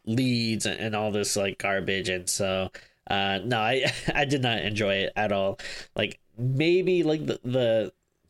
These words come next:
you know, a, a few, like, creature things here and there that I was like, "Okay, maybe that's kinda cool." Like,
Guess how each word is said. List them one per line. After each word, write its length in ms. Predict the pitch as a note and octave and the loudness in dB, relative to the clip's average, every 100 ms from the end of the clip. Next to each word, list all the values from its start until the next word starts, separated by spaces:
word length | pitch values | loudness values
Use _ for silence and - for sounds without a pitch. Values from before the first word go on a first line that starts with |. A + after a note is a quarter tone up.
| - | -12
you 120 | B2+ B2 | -4 -2
know, 280 | A#2 A2+ - | 0 -2 -2
a, 60 | A#2+ | -4
a 20 | |
few, 400 | - D#3+ D#3+ D#3 | -2 0 2 2
like, 180 | C#3+ C#3 | 2 0
creature 340 | - D#3 D#3 | -2 0 0
things 280 | C#3 C#3+ C3+ | 0 -2 -2
here 200 | C#3 C3+ | 0 0
and 120 | C3 | 0
there 200 | B2+ C3 | 0 0
that 120 | B2 | 0
I 180 | A2+ A2 | 2 2
was 140 | A2 A#2 | 2 0
like, 120 | B2 | -2
"Okay, 260 | F#3 C#3+ | 0 0
maybe 200 | C3 C3+ | 0 0
that's 180 | B2+ A2+ | 0 -2
kinda 280 | - A2 G#2+ | -2 -2 -2
cool." 400 | - A#2 G#2+ G#2 | -2 0 0 0
Like, 300 | G2 G2 - | 0 -2 -4